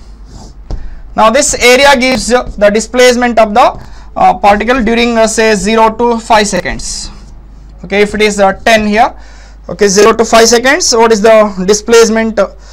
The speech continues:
in the particle, that we can calculate. What you have to do, area you have to find out. Area is, uh, for this triangle half base into height. So five into, half into five into ten. Okay, so half into five and ten. So five into ten, fifty by two is twenty-five.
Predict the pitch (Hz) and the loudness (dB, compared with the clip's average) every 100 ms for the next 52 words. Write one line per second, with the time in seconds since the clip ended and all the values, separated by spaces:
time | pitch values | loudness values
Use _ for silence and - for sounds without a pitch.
0 | - - - 190 196 208 202 233 220 175 | -20 -20 -8 -4 0 -2 2 0 2 -2
1 | - 190 208 208 214 208 214 185 160 202 | -4 0 0 0 -4 0 0 0 -2 0
2 | 220 240 220 247 302 240 247 247 220 208 | 2 2 0 -2 2 4 6 4 4 2
3 | 202 202 214 262 - 220 226 233 233 214 | 2 0 2 0 0 2 4 4 2 2
4 | 269 294 240 208 208 - - - 180 208 | 2 2 0 0 0 -2 -8 -10 -2 0
5 | 226 277 247 247 254 220 214 214 202 220 | 2 0 2 0 2 0 2 0 0 0
6 | 262 - - - - - 196 190 233 254 | 0 -10 -18 -20 -18 -4 -4 0 2 2
7 | 254 247 269 277 - - - - - 190 | 0 -2 -4 -4 -12 -20 -20 -20 -6 0
8 | 220 240 247 240 254 233 233 240 226 285 | 2 2 0 0 2 2 2 2 0 -4
9 | - 180 147 - - - - 170 233 240 | 0 -2 -2 -12 -20 -16 -12 -4 -2 0
10 | 202 202 226 233 226 214 220 208 214 240 | 0 2 2 0 -4 -2 0 0 -2 -4
11 | - - - - - 190 180 220 233 233 | -6 -20 -20 -20 -10 -6 0 2 2 2
12 | 226 226 202 196 208 240 214 208 202 233 | 0 0 -2 -2 -4 -2 0 0 0 -4
13 | 240 214 202 202 190 131 | -2 -2 -2 0 -2 -2